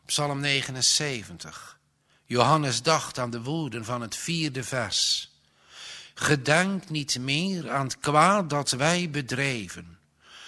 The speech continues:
De organist was bijzonder begaafd. Hij kon het orgel doen klagen, maar ook doen jubelen. En dan speelde hij jubelend het zevende vers. "Zo zullen wij, de schapen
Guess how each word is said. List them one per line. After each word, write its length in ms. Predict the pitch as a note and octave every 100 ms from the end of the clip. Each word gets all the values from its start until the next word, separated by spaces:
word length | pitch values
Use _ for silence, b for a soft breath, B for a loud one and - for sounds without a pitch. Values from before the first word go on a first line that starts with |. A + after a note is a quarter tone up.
| B B
De 120 | -
organist 600 | C3+ C#3+ C3+ C3+ E3 -
was 180 | D#3+ D3
bijzonder 580 | C#3 B2 C#3+ E3+ F#3 D3
begaafd. 760 | C3 - C3 G#2+ F2+ - - - _ - B B
Hij 200 | B F3
kon 280 | F3+ F#3+ F#3
het 180 | E3 -
orgel 480 | - G3+ G3 D3 D#3+
doen 280 | D3+ D#3+ C#3
klagen, 680 | - F3 E3 A2 - G2 F#2 B B
maar 300 | A#2+ D3 D#3+ -
ook 340 | F#3 A3 D#3+
doen 200 | F3+ E3+
jubelen. 640 | C3 D#3 C3 G2+ F#2+ F2+ E2 B B B
En 160 | A#2+
dan 200 | C#3 D#3
speelde 640 | - - - G3 G#3+ F3 D3
hij 240 | C3+ D3
jubelend 640 | B2+ A2 F#3+ C3+ C3 B2 -
het 180 | A#2+ -
zevende 680 | - F#3 E3 C#3+ C3+ B2
vers. 540 | G2+ G#2+ F#2 - - - B B B
"Zo 720 | - - - F3+ A3 A3 G3+ E3
zullen 520 | - D3 G3 E3+ D3
wij, 460 | A#2+ C3+ A2 F#2 F#2+ B B B
de 340 | G#2 D3 G#3+
schapen 960 | G3+ - - D#3 D#3 G#2+ - F#2 F2+